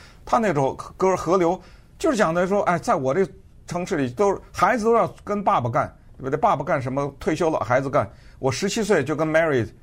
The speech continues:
啊，做，做了男女朋友的关系，他，结果很快他就怀孕了。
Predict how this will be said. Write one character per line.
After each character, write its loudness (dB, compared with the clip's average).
啊， 0
做， -4
做 -2
了 2
男 2
女 -2
朋 -2
友 2
的 2
关 0
系， -4
他， -4
结 -2
果 -2
很 -2
快 0
他 -4
就 -4
怀 0
孕 -2
了。 -4